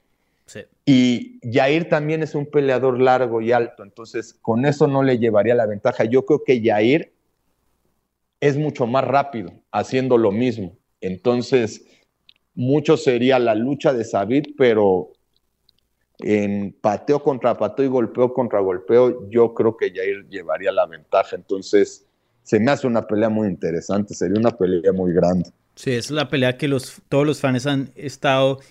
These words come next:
Speaker 1: pendientes y han querido ver por mucho tiempo y sin duda Yair, en mi opinión, probablemente el peleador más rápido, las ciento cuarenta y cinco libras y sin duda uno de los mejores talentos que ha salido de Latinoamérica y uno de los mejores talentos,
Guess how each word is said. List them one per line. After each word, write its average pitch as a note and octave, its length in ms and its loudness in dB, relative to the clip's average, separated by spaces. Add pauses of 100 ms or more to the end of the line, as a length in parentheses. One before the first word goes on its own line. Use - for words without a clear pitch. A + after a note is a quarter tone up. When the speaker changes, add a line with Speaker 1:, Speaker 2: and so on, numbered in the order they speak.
(140)
Speaker 1:
pendientes B2+ 680 -2
y B2+ 60 -4
han A2 80 -4
querido A#2+ 320 -2
ver A#2+ 160 2
por B2 160 -6
mucho A#2+ 320 -2
tiempo A#2+ 380 0
y A2 80 -4
sin A2 260 -4
duda B2 240 2
Yair, A#2 400 0 (240)
en C3+ 160 -2
mi C3 100 4
opinión, B2+ 520 0
probablemente C#3+ 580 -2
el E3 80 -4
peleador A#2 360 0
más C#3+ 180 2
rápido, C#3+ 400 -2
las A2+ 100 -2
ciento A#2 260 -8
cuarenta B2+ 300 -4
y G#2 60 -4
cinco A2+ 320 -4
libras B2 340 2 (400)
y A#2+ 120 -2
sin A2+ 340 -2
duda C3+ 340 2 (260)
uno B2 180 2
de B2 40 4
los B2+ 140 4
mejores G#2+ 380 0
talentos G#2 520 -2
que - 80 -4
ha G#2+ 60 -2
salido G#2+ 320 -2
de A2 80 0
Latinoamérica A2+ 840 -2
y C3 80 0
uno D#3+ 120 0
de A3 40 0
los A3 120 0
mejores D#3 420 2
talentos, B2+ 580 -2